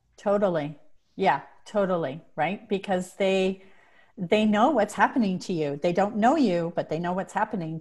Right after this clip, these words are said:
to you. And, um, and yeah, it's, it is very kind of soul bearing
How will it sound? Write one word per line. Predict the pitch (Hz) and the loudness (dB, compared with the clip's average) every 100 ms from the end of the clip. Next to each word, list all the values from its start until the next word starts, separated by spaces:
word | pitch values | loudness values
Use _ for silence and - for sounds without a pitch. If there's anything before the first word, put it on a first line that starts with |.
| - | -8
to | |
you. | 165 147 139 160 - _ | -6 -4 -6 -10 -12 _
And, | 160 156 160 160 160 | -6 -4 -6 -8 -6
um, | 151 147 151 151 165 - _ - - | -6 -6 -8 -10 -12 -14 _ -20 -12
and | 151 175 | -6 0
yeah, | 208 233 165 | 2 4 2
it's, | - 185 180 - - - _ _ - - - | 2 -2 -4 -14 -16 -20 _ _ -20 -20 -10
it | 196 190 | -4 0
is | 214 220 | 0 0
very | 185 196 240 320 262 208 190 180 - | 0 2 2 0 0 0 -2 -4 -10
kind | - 226 214 | -6 -4 -2
of | 202 | -4
soul | - 208 294 | -2 0 0
bearing | 240 175 165 165 156 160 | 2 0 2 -2 -4 -6